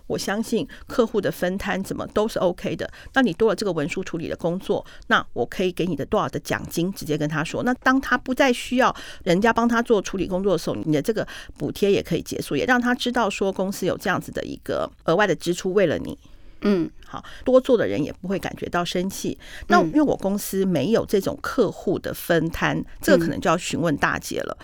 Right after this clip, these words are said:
Speaker 2: 嗯。
Speaker 1: 比方说他拉进来的客户是要 share 给大家一起处理呢，还是都是他的？这个我不知道，
Speaker 2: 嗯。
Speaker 1: 因为以前我们在做，呃，全省的幼稚园教材的时候，我们就会有分北中南东的各个经销商，各个经销商还不能越区。
Speaker 2: 嗯。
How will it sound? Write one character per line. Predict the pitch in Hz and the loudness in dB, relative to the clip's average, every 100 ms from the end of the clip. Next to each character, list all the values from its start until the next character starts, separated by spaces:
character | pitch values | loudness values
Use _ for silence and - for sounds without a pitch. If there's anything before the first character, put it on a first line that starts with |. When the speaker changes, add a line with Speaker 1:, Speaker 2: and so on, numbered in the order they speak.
| - | 0
Speaker 2:
嗯。 | 208 | 2
Speaker 1:
比 | 185 | 2
方 | 190 220 | 2 2
说 | 220 | 2
他 | 226 226 | 2 0
拉 | - 185 | 0 0
进 | 214 | 2
来 | 175 | -2
的 | - | -2
客 | - | -2
户 | 180 - - - | -2 -2 -8 -12
是 | - 302 | -2 2
要 | 285 262 | 4 2
share | - 302 202 | 2 4 4
给 | - | 2
大 | - 202 | 0 2
家 | 208 | 2
一 | 226 | 2
起 | - | -2
处 | - 165 | -4 -4
理 | 202 - | -2 -2
呢， | 98 | -2
还 | 165 | -4
是 | 190 | -4
都 | 208 202 | -2 -2
是 | - | -2
他 | - - 110 | -4 -2 -2
的？ | - - - - - | -2 -6 -8 -20 -6
这 | - | 4
个 | 214 | 6
我 | 151 | 6
不 | 185 | 2
知 | 185 | 0
道， | 190 165 | 2 0
Speaker 2:
嗯。 | - - | -2 -4
Speaker 1:
因 | 370 | -2
为 | 370 | 0
以 | 165 | -2
前 | - - | 0 2
我 | 208 | 2
们 | 123 | 2
在 | 214 | 0
做， | 196 220 180 123 - - - | 0 0 0 0 -6 -20 -4
呃， | - 80 - | -2 0 -2
全 | - - 233 | -2 2 2
省 | - - | 2 0
的 | - - | -2 0
幼 | 214 | 2
稚 | 180 | 2
园 | 180 - 165 | -2 -2 0
教 | 226 151 | 0 0
材 | - - | -4 -6
的 | - | -4
时 | - | -4
候， | 151 | -4
我 | |
们 | - | -4
就 | 214 | -2
会 | 233 208 | 4 4
有 | 127 | 2
分 | - 208 202 | 0 -2 0
北 | - 60 | -2 -2
中 | 196 185 | -2 0
南 | 180 - - | -2 -2 -2
东 | 165 175 | -2 -2
的 | - | -2
各 | 254 | -2
个 | 185 | 0
经 | - 170 | -2 -2
销 | 180 | -2
商， | 170 180 190 | -2 -4 0
各 | 247 | 0
个 | |
经 | 202 208 | 0 -4
销 | 202 | -4
商 | 196 | -2
还 | 185 | -4
不 | - - | -4 -4
能 | 95 | -2
越 | 175 107 | 0 -2
区。 | - - 147 - - - - | -4 -6 -4 -6 -10 -10 2
Speaker 2:
嗯。 | 214 185 | 2 2